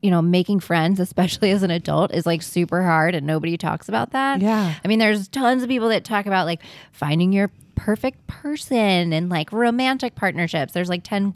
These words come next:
Speaker 1: billion websites, like Match and all of those. But for friends, you're kinda like, "Nope, just figure it out."
Speaker 2: Yeah. And that human connection is so important. I mean, I feel like no matter what stage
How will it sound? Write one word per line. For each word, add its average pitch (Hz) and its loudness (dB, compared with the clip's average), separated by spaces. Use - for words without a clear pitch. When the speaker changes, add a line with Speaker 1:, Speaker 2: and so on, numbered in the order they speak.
Speaker 1:
billion 220 0
websites, 196 0
like 165 -12
Match 151 -6
and 147 -8
all 175 -2
of 214 -6
those. 277 4
But 170 2
for 220 2
friends, 214 2
you're 202 0
kinda 226 2
like, 202 2
"Nope, 240 0
just 233 -2
figure 247 0
it 262 2
out." 254 2
Speaker 2:
Yeah. 190 2
And 214 2
that 208 2
human 220 2
connection 175 -2
is 170 0
so 156 2
important. 151 -4
I 147 0
mean, 143 0
I 139 0
feel 147 0
like 139 -2
no 151 2
matter 143 2
what 139 0
stage - -4